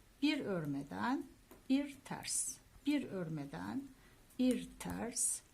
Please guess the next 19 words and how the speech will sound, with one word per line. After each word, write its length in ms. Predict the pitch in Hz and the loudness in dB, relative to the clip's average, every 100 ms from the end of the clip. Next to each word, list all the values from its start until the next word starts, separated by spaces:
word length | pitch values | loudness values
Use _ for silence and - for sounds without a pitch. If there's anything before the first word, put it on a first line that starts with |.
| - | -6
bir 260 | 311 302 - | 0 0 0
örmeden, 760 | 180 156 143 - 180 214 269 - - - - | -2 -2 -4 -4 -4 -2 -2 -6 -20 -20 -2
sonda 380 | - 311 247 190 | 2 4 4 2
yine 260 | 156 - | -2 -4
iki 220 | - - - | -4 -6 -4
tane 380 | 196 175 226 - - - - - - - - | -2 -2 -4 -6 -16 -20 -20 -20 -20 -18 -2
ilmeğim 520 | 226 190 165 151 - | 0 2 0 -2 -4
kaldı. 360 | - - - - - - - - - - - - - | -10 -12 -14 -18 -20 -20 -20 -16 -16 -16 -20 -12 2
Bu 160 | 285 320 | 4 8
örmeden 420 | 339 302 226 220 | 10 10 10 8
aldığımız 880 | 233 254 254 240 208 190 - - - - - - | 8 8 8 8 8 6 6 4 -2 -18 -20 0
ilmekler 880 | 262 294 277 214 - 185 202 285 - - | 8 10 10 8 2 -2 2 0 -2 -4
sonra 400 | - 330 294 226 | 0 4 6 6
bizim 260 | 202 220 269 | 4 2 4
örgümüzün 580 | 285 254 214 185 196 | 4 4 4 0 -2
kabartması 680 | 202 285 285 277 262 247 233 | 0 4 6 6 6 6 4
olarak 400 | 185 233 330 - | 2 2 0 4
önümüze 360 | 254 214 156 143 | 6 6 4 0
çıkacak. 560 | - - - - - | -2 -4 -10 -10 -18